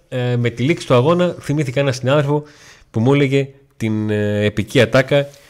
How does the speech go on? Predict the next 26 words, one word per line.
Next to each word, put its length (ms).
«Οι 140
παίκτες 360
είναι 160
για 340
τρίλεπτο 360
σαν 180
το 60
δικείο 240
και 100
εκτέλεση». 480
Τρίλεπτο 260
σαν 100
το 80
δικείο, 200
τρία 160
λεπτά 220
λέει, 200
λέει, 160
λέει, 120
λέει 160
και 100
εκτέλεση. 440
Λοιπόν, 300
εμ, 280
ο 100
παοκ 400